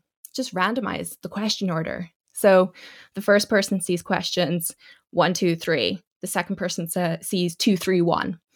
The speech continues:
Uh, things like that can really help with your data.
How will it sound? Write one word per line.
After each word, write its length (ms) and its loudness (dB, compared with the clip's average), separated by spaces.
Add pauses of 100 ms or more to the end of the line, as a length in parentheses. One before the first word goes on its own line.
(360)
Uh, 160 -2
things 240 -2
like 140 0
that 240 -2
can 140 -2
really 260 0
help 340 -4
with 140 -10
your 80 0
data. 380 -4